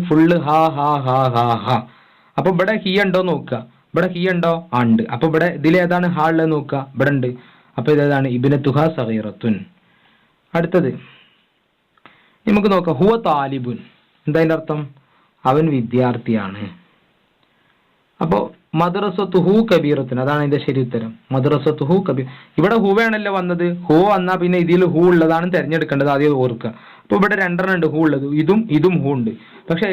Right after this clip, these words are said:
ഇതെന്താണ്? മസ്റഉഹു എന്നാണ്. അപ്പൊ ഇതില് സാ, റാ, അയിനുണ്ട്, ഇതിലും സാ, റാ. അപ്പൊ ഇത് രണ്ടും മാച്ച് ആക്കാം. അപ്പൊ പിന്നെ ഏതാ ബാക്കിയുള്ളത്? മദ്രസത്താ ബാക്കി. അപ്പൊ ഇതാണ് ഇതിന് യോജിച്ചത്.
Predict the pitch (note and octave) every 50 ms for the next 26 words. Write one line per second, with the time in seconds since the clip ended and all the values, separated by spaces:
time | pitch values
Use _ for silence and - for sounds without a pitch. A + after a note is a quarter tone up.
0 | F3+ - E3+ F3 E3+ G3+ G#3 G3 F#3+ F#3 F3+ F3+ F3 E3 D3+ D3+ D3+ C#3+ D3 F3+
1 | F3+ F3+ D#3+ F#3+ F#3+ F3 D#3+ F#3 F3 D3 C3 A#2+ A2+ A2+ - - _ _ _ _
2 | - A#2 - F#3 F#3+ F#3 F3 G3+ G3+ A3+ A3+ A3+ - D#3 C#3 C3+ E3 E3 E3 E3+
3 | F3 F#3+ G3 F#3+ F3 E3 E3 E3 F#3 E3+ C#3+ C#3 C#3 C3+ C3 B2+ A#2 A2+ - D3+
4 | D#3 D3 F3 F3+ G3 F#3 D#3 D3 D3 D3+ D#3+ F3 E3 C#3+ C#3 C#3 C3 B2+ C3+ D#3
5 | F3+ F#3+ F3 E3 F#3+ F#3 F3 D#3+ D#3 E3+ D#3+ C#3 C3 B2+ B2 C3+ A#2+ A2 - F#2+
6 | - - _ _ _ _ _ _ - C#3+ F3+ F#3 F3+ G3 G3 G3 G3 F#3 F#3 F#3
7 | F3 F3 D#3+ - - E3+ E3 D#3 D3+ D3 C#3 C3 B2+ C3+ C3+ C#3 C3+ E3 D#3+ D#3+
8 | D#3 C3+ B2 A2+ A2+ - - - B2 B2 F3+ F3 D3+ C3 D3+ D3+ D3+ D3 A#2+ B2
9 | B2 B2+ A#2+ A2 G#2+ G2+ F#2+ - - - - -